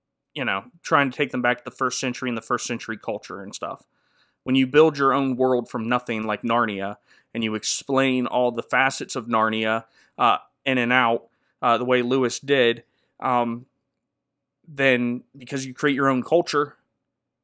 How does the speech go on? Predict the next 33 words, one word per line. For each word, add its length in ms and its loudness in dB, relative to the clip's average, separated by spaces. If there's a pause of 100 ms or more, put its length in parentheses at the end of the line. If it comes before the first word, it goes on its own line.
(400)
you 200 -2
already 600 2 (200)
explain 560 0
the 80 -2
culture 420 -2
of 100 -2
the 60 -4
world 400 0
and 460 -4
apply 380 2
it 160 -2
to 120 -14
that. 320 0
And 400 -10
I, 200 -8
I 120 0
do 160 -2
think 240 -2
it's, 300 -4
it, 280 -12 (180)
it 120 -10
makes 520 -4
the 120 -6
story 420 2
a 40 4
little 200 2
bit 120 0
more 140 2
approachable 540 -2
for 260 -6
the 100 -8
younger, 520 -4 (420)
uh, 220 4